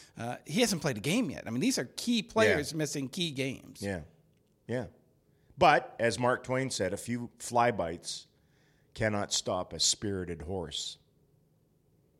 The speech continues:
Speaker 1: That was Samuel Clemens, right?
Speaker 2: That was Mark Twain, wasn't it?
Speaker 1: I think it was Samuel Clemens.
Speaker 2: I think it was Mark Twain. Tom's on it. The, uh, point being that with,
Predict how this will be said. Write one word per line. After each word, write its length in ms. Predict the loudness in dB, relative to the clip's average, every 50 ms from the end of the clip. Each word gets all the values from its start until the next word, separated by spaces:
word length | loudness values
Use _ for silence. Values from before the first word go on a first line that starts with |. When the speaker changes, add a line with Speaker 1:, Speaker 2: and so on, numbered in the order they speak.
| _ _ _ _ _ _ _ _ _ _ _ _ _ _ _ _ -20 -20 _
Speaker 1:
That 120 | -10 -8 -6
was 100 | -6 -4
Samuel 340 | -2 -2 0 0 -2 -2 -4
Clemens, 420 | -4 -4 -2 -2 -2 -6 -8 -8
right? 180 | -8 -10 -10 -14 _ _ _ _ _ _ _ _ _ _ _ _ _ -6
Speaker 2:
That 60 | -6
was 140 | -6 -6 -4
Mark 220 | -4 -4 -4 -4
Twain, 300 | -6 -6 -6 -6 -6 -6
wasn't 240 | -6 -8 -8 -8 -10
it? 80 | -12 -14 -18 _ _ -16
Speaker 1:
I 40 | -12
think 160 | -10 -10 -10
it 20 | -8
was 100 | -10 -8
Samuel 280 | -6 -6 -6 -6 -8
Clemens. 500 | -8 -8 -8 -8 -8 -10 -14 -16 -20 -20 -20 _ _ _ _
Speaker 2:
I 40 | -12
think 100 | -10 -8
it 40 | -8
was 120 | -8 -8
Mark 220 | -6 -6 -6 -6 -6
Twain. 320 | -10 -10 -10 -10 -10 -12 -14 _ _ _ _ _ _ _ _ _ _ _ _ _ _ _ 2
Tom's 280 | 4 4 4 4 4
on 200 | 2 2 2 0
it. 100 | -2 -6 -10 -16 _ _ _ -20 -20 -20 -20 -20 -20 -20 -20 _ 4
The, 420 | 6 6 8 8 8 10 10 10
uh, 80 | 8 8
point 360 | 6 6 6 6 6 6 8
being 420 | 8 8 10 8 6 4 2 -2 -8 -2 2
that 340 | 4 4 4 4 2 -2 -10 -20 -20 _ _ -4 4
with, 420 | 6 8 8 6 4 -2 -10 -14